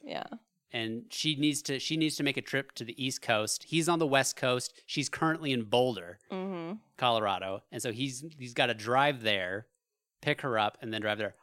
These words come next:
Speaker 2: On the way, picks up his brother from prison, and his brother installs a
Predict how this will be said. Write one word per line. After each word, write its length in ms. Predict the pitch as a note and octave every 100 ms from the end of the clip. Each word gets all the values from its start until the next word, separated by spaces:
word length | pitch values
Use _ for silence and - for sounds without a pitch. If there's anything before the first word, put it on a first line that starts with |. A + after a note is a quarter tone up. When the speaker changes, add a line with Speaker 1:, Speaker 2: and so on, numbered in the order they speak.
| -
Speaker 2:
On 200 | C#3 D#3+
the 80 |
way, 300 | F3 E3 D#3+
picks 240 | D#3 C#3 -
up 120 | C3+
his 140 | C3
brother 320 | A2+ A#2 A2 G#2+
from 300 | - B2 C#3+
prison, 460 | - B2 A2 A#2
and 120 | B2+ A2+
his 120 | G#2+
brother 480 | A2+ A#2 A#2 A2 - -
installs 680 | B2+ B2 - A2 A2 G#2+ G#2+ C3+
a 420 | G#2+ G2+ G2+